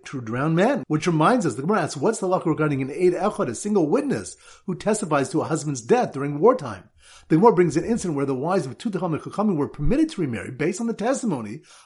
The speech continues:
of women who saw them drown. Now, since drowning is akin to dying at war, the Nashim Afil Mea Ke'ed Echodam, and the testimony of women, even one hundred women, is considered like the testimony of one witness, we see that one witness is believed that a husband died at war. The Gemara rejects this answer, saying the situation was where the women said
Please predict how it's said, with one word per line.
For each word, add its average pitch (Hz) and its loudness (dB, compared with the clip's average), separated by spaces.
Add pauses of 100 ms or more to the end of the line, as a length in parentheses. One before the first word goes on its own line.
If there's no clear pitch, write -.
of 147 -2
women 190 4
who 185 0
saw 107 -4
them 131 -6
drown. 165 0
Now, 127 0 (200)
since 208 0
drowning 156 0
is 110 -6
akin 156 -4
to 131 -6
dying 120 -2
at 95 -8
war, 165 6 (300)
the 131 -8
Nashim 175 2
Afil 151 2
Mea 170 6
Ke'ed 156 -4
Echodam, 131 -4
and 180 0
the 185 0
testimony 185 2
of 131 0
women, 185 2
even 185 0
one 147 -2
hundred 202 2
women, 131 0
is 147 -6
considered 170 -2
like 135 2
the 127 -6
testimony 147 -2
of 107 -6
one 113 -8
witness, 170 0 (340)
we 151 -6
see - -4
that 131 2
one 135 0
witness 135 -4
is 180 -4
believed 190 2
that 180 4
a - 2
husband 120 -4
died 95 -8
at 143 0
war. 233 0 (400)
The 196 2
Gemara 277 6
rejects 202 2
this 240 -4
answer, 151 -2
saying 170 -2
the 156 0
situation 185 2
was 151 0
where 160 2
the 156 2
women 160 0
said 196 2